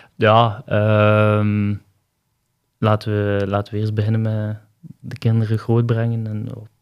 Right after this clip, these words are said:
voor de rest op privévlak, ehm, ja, in de toekomst een keer, eh, misschien toch inderdaad nog wat meer, eh, private time en, eh, en daar een keer wat meer van genieten, ja.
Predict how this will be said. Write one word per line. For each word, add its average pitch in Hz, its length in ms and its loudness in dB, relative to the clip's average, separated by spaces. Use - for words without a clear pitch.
voor - 160 -8
de 104 100 -2
rest 107 200 -2
op 117 80 0
privévlak, 107 600 -2
ehm, 107 560 -2
ja, 101 260 0
in - 100 -4
de 110 120 2
toekomst 120 400 0
een 127 60 -2
keer, 110 400 -4
eh, 107 140 -6
misschien 120 220 -4
toch 117 200 -2
inderdaad 113 360 0
nog 120 120 -2
wat 113 120 2
meer, 110 280 -2
eh, 110 340 -2
private 113 380 0
time 120 380 -2
en, 113 120 -4
eh, 110 600 -8
en 113 80 -4
daar 110 120 2
een 110 140 2
keer 110 180 -2
wat 110 160 0
meer 110 220 -2
van 110 140 -2
genieten, 113 440 -4
ja. 117 80 -4